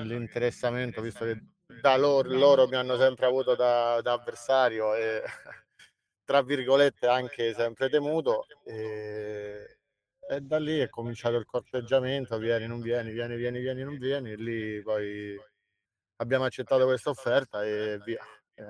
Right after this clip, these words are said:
cominciata così. Ho avuto un anno un po' travagliato da impegni l'anno scorso,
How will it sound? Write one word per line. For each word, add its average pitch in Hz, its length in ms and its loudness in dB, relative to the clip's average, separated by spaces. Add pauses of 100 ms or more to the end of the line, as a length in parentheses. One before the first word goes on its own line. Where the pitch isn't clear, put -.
(300)
cominciata 110 480 -8
così. 110 280 -8
Ho - 540 -16
avuto 120 180 -6
un 120 80 -4
anno 123 220 -4
un 123 100 -6
po' 123 140 -2
travagliato 127 640 2
da 123 100 4
impegni 127 460 0
l'anno 123 280 -4
scorso, 127 800 -6